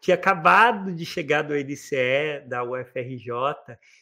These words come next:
e uma menina lá se apresentando junto com seus colegas, dando uma aula, mostrando o cenário de um game, com objetos de biologia, todos coloridos e muito bonitos,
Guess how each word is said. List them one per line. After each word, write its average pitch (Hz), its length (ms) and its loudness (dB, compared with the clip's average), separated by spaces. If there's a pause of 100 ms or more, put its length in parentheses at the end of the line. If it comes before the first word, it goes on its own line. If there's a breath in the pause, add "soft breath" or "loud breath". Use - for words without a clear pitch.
e 147 80 -6
uma 151 160 -4
menina 160 640 -6
lá 143 240 2
se - 140 -12
apresentando 143 800 -8
junto 170 580 -8
com 147 160 -10
seus 143 300 -16
colegas, 135 840 -4
dando 160 300 -2
uma 151 160 -4
aula, 151 340 2
mostrando 160 440 -8
o 170 40 -14
cenário 170 960 -4
de 131 140 -20
um 135 180 -20
game, 135 540 -6 (380 loud breath)
com 151 160 -2
objetos 147 840 2
de 139 80 -12
biologia, 156 1300 -2 (260)
todos 226 480 8
coloridos 190 1160 4
e 185 80 -4
muito 202 840 -2
bonitos, 180 1120 -8